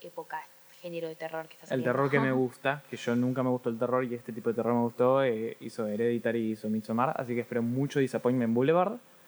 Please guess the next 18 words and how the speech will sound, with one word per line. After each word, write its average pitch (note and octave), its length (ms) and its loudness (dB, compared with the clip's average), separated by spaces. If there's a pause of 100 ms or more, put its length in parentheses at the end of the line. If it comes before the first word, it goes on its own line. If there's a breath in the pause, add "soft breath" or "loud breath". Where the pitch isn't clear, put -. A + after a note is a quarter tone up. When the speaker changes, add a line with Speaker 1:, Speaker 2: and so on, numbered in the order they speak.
(460 loud breath)
Speaker 2:
en G#2+ 240 0
especial G#2+ 320 -4
por G2+ 140 -6
el G2 100 -12
cast. - 260 -14 (240)
Tipo, G2+ 160 -10
Joaquin B2+ 400 -6
Phoenix C#3 340 -2
ya A#2+ 120 -2
Speaker 1:
Sí, A2+ 40 0
Speaker 2:
me A2+ 80 0
lo G#2+ 120 2
Speaker 1:
ya A2 60 4
está, A#2 120 2
Speaker 2:
vende. D3 160 -4 (100)
Speaker 1:
suficiente. F3+ 540 -12
<laughs> B3+ 100 -6
Speaker 2:
Eh, A#2+ 640 2